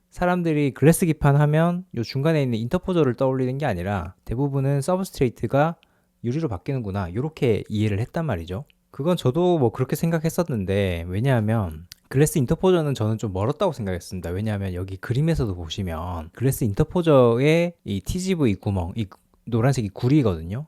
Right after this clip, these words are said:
이 구리로 돼 있는 티지브이의 홀이 여기 오른쪽에 있는 글래스 코어 기판의 홀보다는 굉장히 작죠. 실제로도 되게 작게 뚫리거든요. 유리의 두께도 훨씬 얇고요. 이게 이백 마이크로미터면 글래스 코어 기판은 한 팔백 마이크로미터 정도 됩니다.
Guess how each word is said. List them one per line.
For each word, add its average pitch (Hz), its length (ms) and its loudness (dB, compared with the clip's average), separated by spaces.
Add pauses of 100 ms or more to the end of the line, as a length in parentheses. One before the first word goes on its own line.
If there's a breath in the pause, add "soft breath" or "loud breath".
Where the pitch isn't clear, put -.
이 98 280 -2
구리로 139 420 2
돼 113 140 2
있는 107 200 2
티지브이의 139 640 0
홀이 123 680 -2 (100)
여기 113 140 2
오른쪽에 151 480 2
있는 113 240 2
글래스 - 340 -2
코어 220 260 2
기판의 135 340 0
홀보다는 123 640 0
굉장히 120 320 -4
작죠. 87 520 -4
실제로도 190 680 -2
되게 95 200 -6
작게 - 280 -10
뚫리거든요. 131 640 -6 (140)
유리의 120 280 4
두께도 101 360 -4
훨씬 151 300 -4
얇고요. 90 580 -6
이게 95 160 -6
이백 98 260 0
마이크로미터면 98 920 -2
글래스 113 300 -4
코어 160 220 0
기판은 104 360 -4
한 107 140 -2
팔백 175 260 -4
마이크로미터 92 560 -8
정도 85 360 -14
됩니다. 92 540 -10